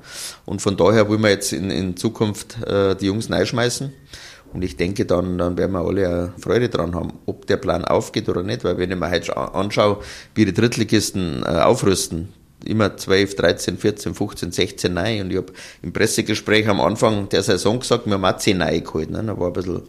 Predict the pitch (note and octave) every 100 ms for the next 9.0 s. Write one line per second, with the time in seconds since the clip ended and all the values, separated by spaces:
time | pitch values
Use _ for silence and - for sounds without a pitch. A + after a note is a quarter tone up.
0 | - - - _ - G2 B2 C#3 F#2 G2
1 | F#2 G#2+ F#2 G2 G#2+ B2+ B2 A#2 G#2+ A2+
2 | - G#2 G2 F#2+ B2 D3+ - - - -
3 | - - G#2 G2+ F#2 A2 G#2+ - - -
4 | F#2+ F#2+ C#2 G#2 G2 G2 - G2+ G#2+ A#2+
5 | - E2+ - D#2 D#2+ - - B2 - -
6 | - _ F#2 F#2+ F2 F2 E2+ - F2 -
7 | G2 G2+ F#2 F#2 F2+ G2+ - - F2 F#2
8 | - - F2 F#2+ F2+ G2+ F#2 - F#2+